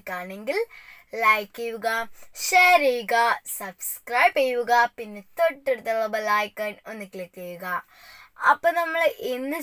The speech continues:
ചെയ്യാൻ പോകുന്നത് ഒരു അടിപൊളി എഗ് നൂഡിൽസ് ആണ്. അപ്പോൾ ഇത് എങ്ങനെ ഉണ്ടാക്കാൻ നോക്കാം. ഇതിനു വേണ്ടി ഞാൻ സിക്സ് in വൺ പാക്ക് എന്ന് പറഞ്ഞിട്ടുള്ള ഈ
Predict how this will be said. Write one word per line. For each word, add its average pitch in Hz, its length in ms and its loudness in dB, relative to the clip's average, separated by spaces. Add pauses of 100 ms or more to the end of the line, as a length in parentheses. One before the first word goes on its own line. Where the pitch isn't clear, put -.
ചെയ്യാൻ 226 420 0 (120)
പോകുന്നത് 190 640 -8 (580)
ഒരു 196 180 -10 (300)
അടിപൊളി 202 840 -12 (720)
എഗ് 196 400 -12
നൂഡിൽസ് 190 640 -10
ആണ്. 180 220 -10
അപ്പോൾ 185 160 -16
ഇത് 185 60 -8 (220)
എങ്ങനെ 320 400 -8
ഉണ്ടാക്കാൻ 196 480 -6 (120)
നോക്കാം. 175 500 -8 (1500)
ഇതിനു 311 300 -12
വേണ്ടി 339 320 -6 (140)
ഞാൻ 285 120 -4 (140)
സിക്സ് 294 360 -8
in 262 60 -8 (140)
വൺ 220 180 -4 (200)
പാക്ക് 202 320 -8
എന്ന് 202 240 -12
പറഞ്ഞിട്ടുള്ള 190 440 -10 (120)
ഈ - 20 -14